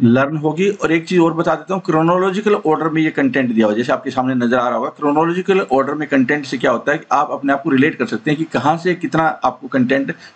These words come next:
तैयार करना है। एसएससी एक साल से ज़्यादा का ही इनफैक्ट पूछती है, तो एक साल का तो आपको करना ही चाहिए, एक साल का तो आपको करना चाहिए। मैं सारा content आपको दिखा रहा हूँ, ठीक है।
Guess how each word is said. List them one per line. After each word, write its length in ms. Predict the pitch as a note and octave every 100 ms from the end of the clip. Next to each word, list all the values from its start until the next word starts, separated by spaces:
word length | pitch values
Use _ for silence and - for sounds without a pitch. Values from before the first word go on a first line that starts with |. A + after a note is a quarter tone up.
| -
तैयार 220 | C3 A#2
करना 220 | B2 A2+
है। 140 | G2+ - - - -
एसएससी 340 | C#3+ F#3 G3+
एक 180 | D#3 E3
साल 160 | - F3+
से 100 | E3
ज़्यादा 260 | C#3 C#3
का 60 | F3
ही 140 | F3
इनफैक्ट 340 | E3 C#3+ D3+ -
पूछती 240 | C3 C3+
है, 80 | D#3+
तो 100 | -
एक 160 | D3
साल 200 | C#3 D3+
का 80 | D#3+
तो 80 | D#3+
आपको 200 | C#3+ F3
करना 260 | - C#3 D#3+
ही 80 |
चाहिए, 300 | C3+ F#2+ E2 D#2+ _ _ _ _ _ -
एक 100 | B2+
साल 160 | D#3+ D#3 E3
का 80 |
तो 120 | D#3 E3
आपको 280 | C#3 -
करना 240 | D3+ C#3+ D3
चाहिए। 200 | D#3+ D#3
मैं 100 | C#3+
सारा 220 | C#3+ C#3
content 320 | C#3+ C3 C#3
आपको 160 | C3 C#3
दिखा 300 | G#2+ A#2 A#2+
रहा 100 | C#3
हूँ, 200 | A#2 B2 _ _ - - _
ठीक 120 | C3+
है। 120 | C#3+